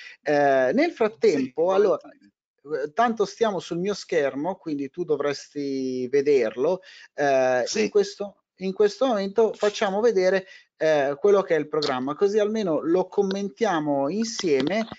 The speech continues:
Speaker 1: eh, mentre appunto, ehm, il collega ci porta delle cuffie nuove. Allora,
Speaker 2: Ma
Speaker 1: innanzitutto
Speaker 2: mi si sente o mi si sente male?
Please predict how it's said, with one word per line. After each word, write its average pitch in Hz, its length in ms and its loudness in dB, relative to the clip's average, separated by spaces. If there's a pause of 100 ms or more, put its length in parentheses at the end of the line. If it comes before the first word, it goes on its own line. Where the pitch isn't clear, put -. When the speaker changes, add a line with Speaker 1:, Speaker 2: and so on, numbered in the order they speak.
(200)
Speaker 1:
eh, 143 480 -2
mentre 170 360 -4
appunto, 147 640 -2 (260)
ehm, 110 880 -4 (240)
il 127 120 -12
collega 147 280 2
ci - 160 -12
porta 127 320 -4
delle 120 460 -2
cuffie - 400 -8
nuove. 90 460 -8 (160)
Allora, 170 300 4
Speaker 2:
Ma - 120 2
Speaker 1:
innanzitutto 285 460 -2
Speaker 2:
mi 214 60 0
si - 60 -6
sente 220 240 -6
o 175 140 0
mi 165 120 -4
si 160 120 -6
sente 156 380 -4
male? 110 460 -2